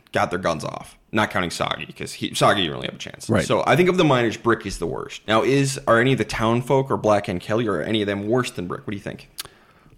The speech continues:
Speaker 2: Wow. Boy, they made a lot of bad moves, but they got, uh, you know, how, how do you hold good luck against someone?
Speaker 1: Yeah. You know, I think of the townsfolk, Tacopa was really good, but then he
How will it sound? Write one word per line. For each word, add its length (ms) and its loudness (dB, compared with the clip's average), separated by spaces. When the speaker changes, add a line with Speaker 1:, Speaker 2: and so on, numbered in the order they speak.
Speaker 2:
Wow. 640 -4
Boy, 180 -2
they 120 0
made 160 0
a 60 -2
lot 280 2
of 60 0
bad 200 2
moves, 440 0
but 180 -4
they 100 -4
got, 300 -2
uh, 160 -10
you 100 -4
know, 180 -2
how, 260 0
how 460 -2
do 80 4
you 140 4
hold 500 2
good 200 2
luck 320 0
against 500 -4
someone? 640 -10
Speaker 1:
Yeah. 180 -6
You 80 -8
know, 100 -2
I 160 4
think 140 4
of 80 0
the 40 -2
townsfolk, 560 -2
Tacopa 380 0
was 220 0
really 220 -2
good, 340 2
but 120 0
then 140 -2
he 480 -2